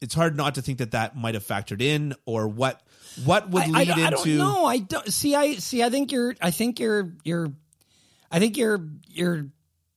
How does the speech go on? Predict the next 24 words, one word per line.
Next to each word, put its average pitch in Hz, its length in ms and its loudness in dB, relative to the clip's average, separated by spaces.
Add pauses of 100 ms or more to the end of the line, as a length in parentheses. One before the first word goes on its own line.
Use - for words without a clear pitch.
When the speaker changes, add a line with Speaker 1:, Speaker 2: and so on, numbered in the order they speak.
(540)
Speaker 2:
overthinking 160 760 2
this. 113 340 -10 (560)
I 170 100 2
just 202 240 0
think 262 180 0
it's 202 160 -4
just - 360 -4
pure 196 520 0
stupid - 720 -2
inconsistency. 165 1000 -4 (720)
And, 196 220 2
and 247 280 0
the 226 60 2
fact 196 380 0
that 175 180 -4
they, 180 440 0
that 165 380 -4
for 180 120 -4
some 196 400 0
reason, 139 560 -2 (540)
you 175 160 2
know, 139 420 -2
uh, 139 640 0 (1600)
well, 127 320 0